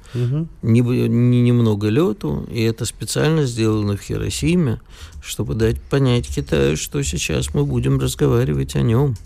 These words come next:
Speaker 2: А вообще такие толпы ходят, ну, конечно, на любых саммитах Джи семь, вообще любые антиглобалисты ходят на всех саммитах, хоть то Джи семь, хоть Давос, хоть где угодно. И кричат против войны,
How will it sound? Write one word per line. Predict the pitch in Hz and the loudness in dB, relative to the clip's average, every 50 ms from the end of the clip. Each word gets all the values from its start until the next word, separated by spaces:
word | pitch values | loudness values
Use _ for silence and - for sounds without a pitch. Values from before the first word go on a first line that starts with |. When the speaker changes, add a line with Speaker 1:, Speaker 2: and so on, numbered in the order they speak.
| - - - - - - - - - - - - | -18 -18 -18 -20 -20 -20 -20 -20 -20 -20 -14 -6
Speaker 2:
А | - 123 120 120 117 117 117 113 117 117 113 113 | 0 2 4 4 4 4 4 4 4 4 4 2
вообще | 110 110 113 - - 233 | 2 2 2 0 -2 -4
такие | 226 - 180 - 131 123 | -4 -6 -4 -2 -2 0
толпы | - 160 180 175 - - | 2 2 0 0 -2 -6
ходят, | - - 131 131 120 - | -4 -2 0 0 0 2
ну, | - 110 | 0 0
конечно, | - 127 131 - - - | 0 0 -2 -2 0 0
на | 113 104 | 0 0
любых | 101 104 - | 0 -2 -2
саммитах | - - 107 101 98 - 107 104 | -2 -2 0 -2 -2 -2 -4 -4
Джи | 98 107 107 | -4 -4 -4
семь, | - - 131 | 0 0 2
вообще | 110 104 98 - - | 2 2 2 2 0
любые | 110 104 104 107 113 107 101 104 101 104 101 104 | 0 2 2 2 4 4 4 4 2 0 0 0
антиглобалисты | 107 101 - - 117 113 107 117 123 135 131 - - - | 0 -2 -2 0 0 2 2 2 2 0 -2 -4 -6 -6
ходят | - 107 110 104 - | -4 -4 -4 -2 -2
на | 107 | -4
всех | 95 - - 98 90 | -4 -4 -4 -6 -6
саммитах, | - - - - 104 104 - 104 - | -8 -8 -8 -8 -8 -8 -10 -10 -4
хоть | - 120 113 - | -4 -4 -4 -4
то | - - | -4 -4
Джи | 110 104 104 107 | -2 0 0 -2
семь, | - - - 156 147 139 | -2 0 0 0 0 0
хоть | 127 - - 110 104 104 | -2 -2 -4 -4 -4 0
Давос, | 107 110 110 127 131 123 - - - - - - - - - - - | 0 2 2 2 0 -2 -6 -8 -10 -12 -12 -12 -12 -14 -14 -12 -12
хоть | - - - 135 131 117 | -6 0 2 2 2 2
где | 107 110 101 113 120 | 0 -2 2 2 2
угодно. | 117 117 113 110 104 101 101 98 - - - - - - - - - - - - - - - | 2 2 0 -2 -2 -2 -4 -4 -6 -12 -14 -16 -18 -20 -20 -20 -20 -20 -20 -20 -20 -12 -8
И | 131 127 | -8 -6
кричат | - - 120 110 - - 123 120 104 | -4 -4 -4 -2 -2 -2 -2 -2 -2
против | - 120 113 110 - - 113 | -4 -6 -4 -4 -4 -4 -4
войны, | 104 104 110 110 110 120 147 165 175 190 202 196 196 | -2 -2 -2 -2 0 0 2 4 4 4 4 2 2